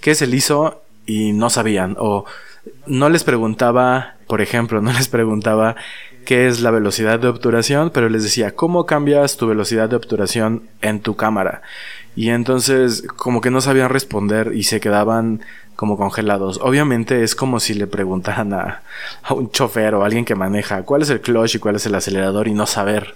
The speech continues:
¿no? Entonces creo que es importante que eso lo sepamos de memoria porque pues al final es parte de lo que nosotros hacemos y de lo que nosotros pues llevamos a la práctica en cada sesión o en cada foto que nosotros tomamos,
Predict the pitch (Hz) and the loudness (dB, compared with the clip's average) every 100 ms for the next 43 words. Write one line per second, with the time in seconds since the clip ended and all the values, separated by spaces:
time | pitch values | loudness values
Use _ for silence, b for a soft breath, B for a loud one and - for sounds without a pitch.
0 | - 92 101 123 101 104 104 117 104 - | -8 -4 -2 -2 -4 -2 0 0 -2 -4
1 | B B B B B - 120 110 135 123 | B B B B B -2 0 4 2 4
2 | 135 135 107 - 120 123 165 285 - 85 | 0 0 -2 0 0 0 -2 -2 -4 -4
3 | - - 135 160 135 110 98 123 135 135 | -4 -2 0 0 0 0 0 0 2 0
4 | 113 107 107 131 139 107 101 104 101 104 | 0 0 0 0 0 -2 -2 -4 -2 -2
5 | 98 - B B B 117 110 110 117 117 | -2 -6 B B B -4 -2 0 0 2
6 | 127 127 - - - 131 123 98 104 101 | 2 0 0 -2 0 0 2 0 -2 -2
7 | - 110 117 107 - 113 120 170 - 98 | -2 -2 -2 -2 -2 0 0 0 -2 -2
8 | 101 95 92 98 92 107 113 110 - B | -2 -2 -2 -2 -2 -2 0 -2 -4 B
9 | B B B 107 - - 104 110 104 120 | B B B -6 -6 -8 -4 0 0 0
10 | 120 101 92 104 104 110 101 107 107 - | 0 -2 0 -2 0 -2 0 0 0 -2
11 | 87 110 120 117 95 110 110 107 101 113 | -4 -2 0 0 0 0 0 -2 -4 -4
12 | 107 92 107 113 - 104 104 113 180 | -4 -4 -4 -4 -4 -2 -2 -2 -2